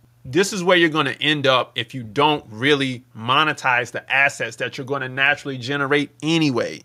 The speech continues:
So go back here, go back to the sixty day record label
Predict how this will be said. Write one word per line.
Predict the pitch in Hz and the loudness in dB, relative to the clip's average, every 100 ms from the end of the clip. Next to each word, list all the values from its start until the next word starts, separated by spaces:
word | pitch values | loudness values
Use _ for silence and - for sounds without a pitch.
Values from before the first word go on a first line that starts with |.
| _ | _
So | - - - 196 165 131 127 127 _ _ _ _ - _ - - - | -14 -4 4 6 6 4 0 -6 _ _ _ _ -20 _ -20 -20 -16
go | - | -8
back | 113 147 180 | 2 2 2
here, | - 214 160 - _ - | 2 4 4 0 _ -6
go | 120 135 | 0 2
back | 165 170 | 4 2
to | 165 | -2
the | 175 165 | -6 -4
sixty | - 185 - 190 | -2 -2 -2 0
day | 180 190 | 4 4
record | 180 202 196 147 | 4 2 2 -2
label | 135 107 - | -2 -2 -8